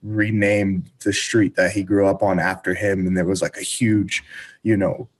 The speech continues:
ceremony and motorcade and, and things like that. So to be a child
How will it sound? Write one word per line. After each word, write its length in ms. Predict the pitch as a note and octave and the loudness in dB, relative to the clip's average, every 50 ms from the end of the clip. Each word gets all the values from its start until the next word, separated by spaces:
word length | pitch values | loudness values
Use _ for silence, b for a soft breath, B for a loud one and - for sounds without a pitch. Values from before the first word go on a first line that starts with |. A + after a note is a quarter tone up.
| _ | _
ceremony 720 | - - - - A2+ A2 G#2 G2+ G2+ G#2 G2+ G2+ G2+ G2+ G2+ | -8 -6 -4 0 2 2 2 2 2 2 0 0 0 0 0
and 140 | G2 G2 G#2 | 0 0 2
motorcade 680 | A2 G#2+ A2 A2 A2 G2 - - G#2+ G2 G2 F#2+ F2+ F#2 | 4 4 4 4 2 0 0 0 0 2 2 2 2 2
and, 220 | F#2 F#2+ F#2 - - | 0 -2 -2 -4 -4
and 280 | G#2 G2+ G2 G2 F#2+ | -4 -4 -4 -4 -4
things 200 | - A2 A2 G#2 | -2 -2 0 0
like 160 | G#2 F#2+ F#2 - | 0 0 0 2
that. 300 | G#2 G2+ G#2+ G2+ - - | 2 2 2 2 0 0
So 300 | - G2+ G2 F#2+ F#2 B B B B B B B _ | 0 2 2 0 0 B B B B B B B _
to 80 | - A#2+ | -2 0
be 200 | G2+ A#2 A#2+ A#2 | 2 4 4 4
a 60 | A2+ | 2
child 580 | A#2 - - G#2+ G#2+ A2 G#2 G2 G2+ F#2 F2+ | 2 0 0 2 4 4 4 4 2 2 -2